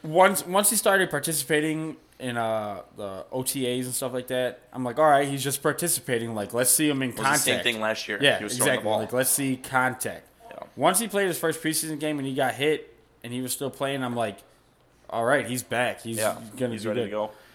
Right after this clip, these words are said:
Speaker 1: Uh,
Speaker 2: I think it just scares me that team's got so much cap space.
Speaker 1: Yeah, they're definitely,
Speaker 2: You know what
Speaker 1: uh,
Speaker 2: scares me is that you got two players that
Speaker 1: Bell and
Speaker 2: want,
Speaker 1: Brown?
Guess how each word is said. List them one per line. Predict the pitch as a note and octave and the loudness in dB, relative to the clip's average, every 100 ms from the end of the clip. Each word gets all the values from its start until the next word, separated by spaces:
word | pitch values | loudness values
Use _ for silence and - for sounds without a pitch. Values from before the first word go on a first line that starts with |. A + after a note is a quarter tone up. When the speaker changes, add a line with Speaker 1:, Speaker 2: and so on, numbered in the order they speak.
| - - | -20 -6
Speaker 1:
Uh, | G#2 G#2 G#2 G#2 - _ _ _ _ _ - _ _ - - | -2 0 0 -4 -18 _ _ _ _ _ -20 _ _ -20 -6
Speaker 2:
I | B2+ | -2
think | C#3 | -2
it | B2 | -2
just | - | -2
scares | - B2+ A2+ | -2 0 -2
me | A2+ | -2
that | A2 G#2+ | -4 -4
team's | A#2+ G#2 | -8 -6
got | F#2 | -6
so | - A2 | -4 -4
much | A2+ - | -6 -2
cap | G#2 - | -2 -2
space. | - F#2 - - - _ _ _ _ _ _ _ - _ | -10 -10 -8 -10 -14 _ _ _ _ _ _ _ -20 _
Speaker 1:
Yeah, | G#2+ G2+ F#2+ - - - | -8 -6 -6 -10 -20 -10
they're | G#2+ | -8
definitely, | G2+ A2 A2 G#2+ | -6 -6 -6 -6
Speaker 2:
You | A#2 | -4
know | |
what | A#2 | -4
Speaker 1:
uh, | G2+ | -2
Speaker 2:
scares | B2 A#2+ | -4 -4
me | A#2+ C3 C#3 - | -6 -8 -10 -16
is | G#2 | -12
that | G#2 G#2 | -8 -8
you | |
got | G#2 - | -8 -8
two | C#3+ | -8
players | C#3 A#2 A2 G#2 | -6 -8 -8 -4
that | |
Speaker 1:
Bell | A#2 | -2
and | A2+ | -2
Speaker 2:
want, | G#2 | -2
Speaker 1:
Brown? | A2+ C#3 | -2 -4